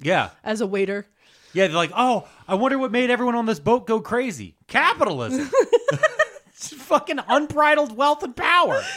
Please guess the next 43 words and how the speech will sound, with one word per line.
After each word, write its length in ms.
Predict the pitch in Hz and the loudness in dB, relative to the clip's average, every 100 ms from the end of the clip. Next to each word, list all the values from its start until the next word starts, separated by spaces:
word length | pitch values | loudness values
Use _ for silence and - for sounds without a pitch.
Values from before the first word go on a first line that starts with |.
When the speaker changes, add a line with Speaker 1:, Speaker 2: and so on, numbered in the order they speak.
| 698 - | -14 -18
Speaker 2:
So 480 | - 320 302 294 | -8 -2 0 0
basically 500 | 202 330 403 415 370 339 | 0 -4 -4 -6 -8 -6
the 60 | |
way 140 | 294 294 | -4 -4
he 80 | 294 | -6
describes 540 | 269 - 240 220 214 | -8 -8 -4 -4 -6
the 80 | 214 | -10
Versailles 420 | 196 202 196 196 | -10 -8 -8 -8
contingency 520 | 196 185 180 175 185 | -10 -12 -12 -14 -14
is 180 | 175 196 | -10 -8
that 200 | 202 190 | -8 -8
the 100 | 190 | -10
section 480 | 190 254 247 - 311 | -8 -8 -8 -8 -10
of 80 | 294 | -8
the 80 | 285 | -8
boat 320 | 202 202 175 | -6 -6 -6
where 180 | 202 220 | -6 -6
they 120 | 208 | -6
are 280 | 175 165 175 _ _ _ - _ _ _ - | -8 -12 -18 _ _ _ -20 _ _ _ -8
is 360 | 262 330 311 | -4 -2 -4
like, 420 | 247 240 226 233 _ - | -6 -6 -4 -6 _ -8
there's 220 | 233 240 | -4 -4
a 40 | |
built-in 560 | 202 254 285 - 269 214 | -4 -4 -6 -6 -8 -6
lifeboat 480 | 208 226 - 185 - | -6 -8 -10 -14 -12
system 500 | - 208 - 117 - _ _ | -12 -12 -14 -18 -20 _ _
where 140 | 208 220 | -6 -6
if 100 | 220 | -6
they 200 | 214 190 | -6 -8
click 380 | - 302 330 - | -10 -10 -10 -4
the, 260 | 311 269 - | -2 -2 -6
if 100 | 208 | -10
they 80 | |
hit 220 | 202 294 330 | -6 -6 -6
the 80 | |
right 220 | 302 302 254 | -6 -6 -4
buttons, 360 | 208 196 190 | -6 -6 -12
it's 80 | 165 | -12
like 120 | 196 | -14
a 40 | 180 | -14
sequence 400 | - 202 214 208 | -16 -12 -12 -10
of 80 | 190 | -10
buttons, 400 | 180 170 170 | -10 -10 -16